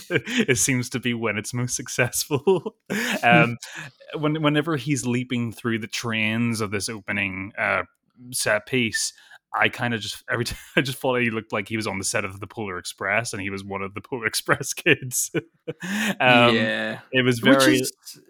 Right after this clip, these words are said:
Speaker 2: it's, it's strange to me. And I, you know, I don't fault this film because of its C G I.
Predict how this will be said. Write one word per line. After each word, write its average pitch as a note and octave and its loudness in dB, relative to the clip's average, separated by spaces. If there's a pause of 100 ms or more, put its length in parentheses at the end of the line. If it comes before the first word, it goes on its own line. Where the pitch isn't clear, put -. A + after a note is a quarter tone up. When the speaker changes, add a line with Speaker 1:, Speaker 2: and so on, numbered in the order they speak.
Speaker 2:
it's, C#4+ -6
it's E4+ -8
strange A3 -2
to B2+ -4
me. - -12
And F3+ 4
I, G3 2
you F#3 -6
know, C3 2
I C3 6
don't D#3 2
fault A#2+ 0
this A2+ -8
film A2 -10
because A#2 -8 (440)
of A#2 -6
its - -2
C A2+ 0
G A2+ -2
I. A2+ -2